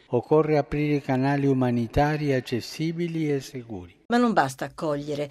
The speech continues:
Speaker 2: è necessario anche proteggere i migranti resi più vulnerabili allo sfruttamento e alla violenza.
Speaker 1: Adottando strumenti giuridici chiari e pertinenti,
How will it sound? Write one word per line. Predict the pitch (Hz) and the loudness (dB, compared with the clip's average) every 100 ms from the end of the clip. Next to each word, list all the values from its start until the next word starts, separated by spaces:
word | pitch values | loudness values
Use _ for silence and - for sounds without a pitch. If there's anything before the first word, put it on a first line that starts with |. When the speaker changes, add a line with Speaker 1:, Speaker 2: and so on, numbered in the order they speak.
| - | -4
Speaker 2:
è | |
necessario | 185 180 185 202 190 180 | -4 -2 -2 0 2 2
anche | 180 175 180 | 0 -2 -4
proteggere | 170 165 185 160 147 139 | -2 0 0 0 -4 -4
i | 151 | -2
migranti | 165 170 156 156 151 165 - | -2 0 0 -2 -4 -4 -2
resi | 208 214 220 | 0 0 -2
più | 226 220 | -2 0
vulnerabili | 233 233 208 165 143 156 156 160 | 2 2 2 0 -2 -4 -2 -2
allo | 156 160 | -2 -6
sfruttamento | - 190 - 190 135 120 139 | -6 -6 -4 -4 -6 -10 -8
e | 151 | -6
alla | 160 175 | -4 -4
violenza. | 190 180 127 117 - 131 131 _ | -2 -4 -4 -8 -12 -12 -12 _
Speaker 1:
Adottando | - 120 131 - - 151 151 143 | -2 0 0 0 0 0 0 -2
strumenti | 127 - 131 131 139 139 131 135 | -4 -6 -4 0 0 0 -2 -6
giuridici | 117 123 131 131 95 95 - - - 82 - _ _ | -2 -2 0 -4 -6 -10 -12 -14 -18 -20 -20 _ _
chiari | - 123 127 143 147 139 | 2 4 4 2 0 2
e | 131 | 2
pertinenti, | - 113 113 120 113 95 87 90 - | 2 0 -2 -4 -2 -4 -6 -10 -10